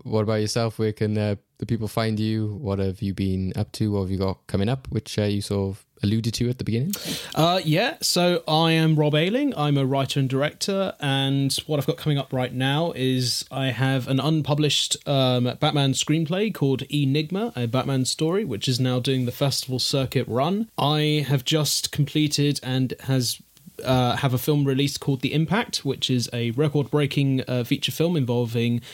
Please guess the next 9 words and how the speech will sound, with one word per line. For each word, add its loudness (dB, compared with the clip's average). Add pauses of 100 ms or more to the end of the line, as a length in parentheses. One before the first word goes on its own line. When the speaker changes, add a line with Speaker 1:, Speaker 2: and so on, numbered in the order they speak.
(180)
Speaker 2:
thirty 2
plus 2
directors 0
and 0
forty -2
plus -2
screenwriters. 0 (560)
And 4 (160)
I 2